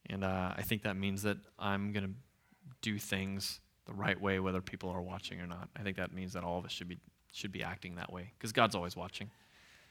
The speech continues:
Not in a, "Is he gonna do the right thing?" But, "I love you. Do the right thing. Represent me, even when nobody's watching."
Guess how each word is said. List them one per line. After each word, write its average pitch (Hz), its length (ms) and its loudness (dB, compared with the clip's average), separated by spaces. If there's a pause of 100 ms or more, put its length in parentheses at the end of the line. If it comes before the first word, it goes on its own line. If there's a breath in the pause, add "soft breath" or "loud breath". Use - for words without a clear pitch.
(200 loud breath)
Not 110 240 6
in 98 120 0
a, 95 120 2 (160)
"Is 101 120 0
he 131 80 6
gonna 143 160 8
do 143 80 12
the 147 80 12
right 151 160 12
thing?" 165 300 8 (680 soft breath)
But, - 160 -2 (480)
"I 104 60 6
love 107 260 6
you. 92 140 -2
Do 120 180 0
the 123 80 0
right 113 180 2
thing. 104 260 -2
Represent 107 440 -4
me, 113 180 -12 (460)
even 120 160 -2
when 104 100 0
nobody's 98 320 -6
watching." - 300 -14